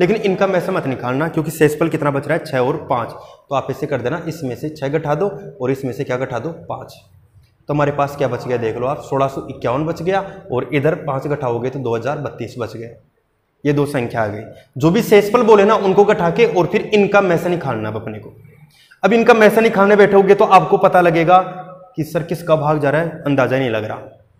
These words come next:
बड़ी संख्या आ गई। जब आपको अंदाज़ा न लगे तो मैंने तरीका बताया था, तरीका कौन सा बताया था, दो हज़ार बत्तीस बड़ी संख्या है,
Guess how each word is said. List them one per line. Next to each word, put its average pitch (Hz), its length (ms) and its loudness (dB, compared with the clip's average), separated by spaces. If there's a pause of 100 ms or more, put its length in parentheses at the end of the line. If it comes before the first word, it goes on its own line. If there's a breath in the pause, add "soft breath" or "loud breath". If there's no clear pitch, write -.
(120)
बड़ी 131 280 0
संख्या 123 320 -2
आ 107 40 2
गई। 107 160 -6 (1000)
जब 139 200 -2
आपको 147 240 -2
अंदाज़ा 135 400 0
न 139 120 0
लगे 123 320 0
तो 156 100 -4
मैंने 147 180 0
तरीका 135 340 0
बताया 127 380 2
था, 151 160 -2 (400)
तरीका 135 260 -2
कौन 135 200 -2
सा 143 100 -6
बताया 123 300 -2
था, 165 120 -6
दो 131 220 0
हज़ार 143 220 0
बत्तीस 147 500 -2
बड़ी 139 200 2
संख्या 165 300 -2
है, 175 160 -2